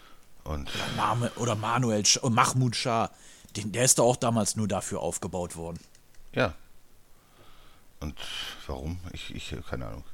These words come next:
Speaker 1: Das, ich, ich, das, das wirft halt kein wirklich gutes Licht so auf das deutsche Boxen, ne? Und, äh, ja, ja, auf jeden Fall mal gucken, was jetzt mit Tom Schwarz passiert. Also,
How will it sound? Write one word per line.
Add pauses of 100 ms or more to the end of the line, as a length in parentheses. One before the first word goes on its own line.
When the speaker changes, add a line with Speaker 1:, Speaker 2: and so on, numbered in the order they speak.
(460)
Speaker 1:
Das,
ich,
ich, (200)
das,
das
wirft
halt
kein
wirklich
gutes
Licht
so
auf
das
deutsche
Boxen,
ne?
Und, (1800)
äh,
ja,
ja,
auf
jeden
Fall
mal
gucken,
was
jetzt
mit
Tom
Schwarz
passiert.
Also,